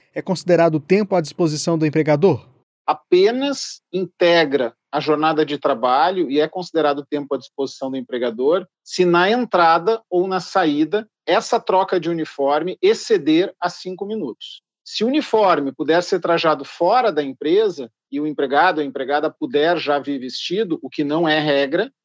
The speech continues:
Speaker 2: aí não se discute. Mas se o tempo exigido superar cinco minutos no ingresso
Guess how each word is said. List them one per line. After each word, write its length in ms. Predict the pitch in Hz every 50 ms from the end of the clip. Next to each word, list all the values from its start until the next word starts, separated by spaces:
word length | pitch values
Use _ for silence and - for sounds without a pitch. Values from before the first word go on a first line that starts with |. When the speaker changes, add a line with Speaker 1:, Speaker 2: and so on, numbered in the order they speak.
| _ _
Speaker 2:
aí 220 | - 151 160 160 170
não 120 | 185 196
se 160 | 190 - 220
discute. 640 | 202 233 240 - - - 185 156 127 - - - - _ _ _ _ -
Mas 160 | 156 156 -
se 140 | - - 226
o 80 | 233
tempo 440 | - - 220 208 208 208 185 170 180
exigido 520 | 170 156 165 170 151 131 147 160 135 147
superar 580 | - - - 196 170 - 175 160 160 156 151 147
cinco 320 | - - - 185 202 190
minutos 640 | 185 180 170 160 151 147 143 - _ 120 113 - - _
no 160 | 135 147 156
ingresso 600 | 170 185 165 160 156 151 139 131 - - - -